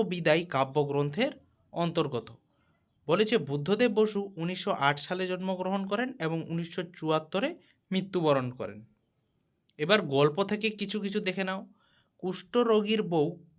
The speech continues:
গল্পটি মানিক বন্দ্যোপাধ্যায়ের লেখা শ্রেষ্ঠ গল্প কাব্যগ্রন্থ থেকে নেওয়া হয়েছে। মানিক বন্দ্যোপাধ্যায়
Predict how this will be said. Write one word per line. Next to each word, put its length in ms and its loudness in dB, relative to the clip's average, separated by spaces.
গল্পটি 460 4
মানিক 360 2
বন্দ্যোপাধ্যায়ের 880 4
লেখা 260 0
শ্রেষ্ঠ 480 -2
গল্প 260 2
কাব্যগ্রন্থ 640 0
থেকে 180 -4
নেওয়া 180 0
হয়েছে। 320 -10
মানিক 280 2
বন্দ্যোপাধ্যায় 680 2